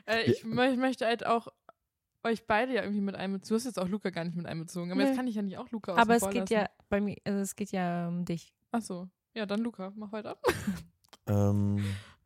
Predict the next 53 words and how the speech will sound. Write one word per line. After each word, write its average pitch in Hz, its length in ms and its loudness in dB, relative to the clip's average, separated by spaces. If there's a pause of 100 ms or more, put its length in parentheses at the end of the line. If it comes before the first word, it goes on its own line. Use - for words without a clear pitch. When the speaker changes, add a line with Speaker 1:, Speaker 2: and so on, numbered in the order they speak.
(360)
Speaker 2:
ich - 100 -8
glaube, 135 220 6
ich - 80 0
fand 120 300 4
den 104 140 2
ganzen 101 640 2
Roadtrip, 98 480 2
den 90 140 0
wir 87 80 0
damals 90 380 -2
hatten, 92 160 -6
richtig 90 340 -8 (100)
cool. 90 280 -2 (840)
So 92 140 -2
Speaker 3:
Nach 101 60 6
Speaker 2:
in 98 80 4
Speaker 3:
Amsterdam. 95 340 2
Speaker 2:
Amsterdam. 92 500 4 (160)
Speaker 1:
Ach 214 120 0
so, 196 160 -2
ich 175 60 -2
Speaker 3:
Mhm. 175 60 -2
Speaker 1:
wollte 190 140 -2
gerade 185 40 -10
sagen, 180 120 -8
was 156 140 -12
für 185 80 -16
ein 165 60 -14
Roadtrip. - 280 -12
Speaker 2:
Ja, 104 140 10
so, 113 80 6
wo, 123 260 6
wo 127 40 10
wir 131 100 10
dann 123 160 8
einfach 117 240 4
dahin 120 260 6
gefahren 101 380 0
sind. 95 160 0
So 95 60 2
Speaker 1:
Ich 240 100 4
Speaker 2:
alle - 140 8
Speaker 1:
bin 277 100 8
mit 226 80 2
dem 233 100 2
Zug - 260 0
gekommen. 185 440 0
Was 214 160 -2
für 233 80 2
ein 190 60 0
Roadtrip. 196 360 0
Speaker 3:
Für 180 140 8
uns 247 160 6